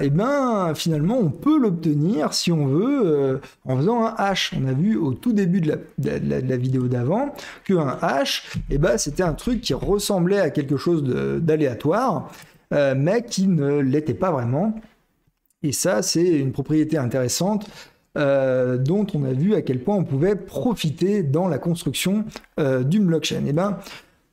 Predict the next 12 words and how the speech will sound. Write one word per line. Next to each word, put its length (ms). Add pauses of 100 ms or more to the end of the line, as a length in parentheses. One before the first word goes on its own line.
(380)
pour 140
la 60
signature, 640
pour 220
créer 460
finalement, 680 (360)
euh, 640
sa 220
clé 160
privée, 480
on 180
peut 380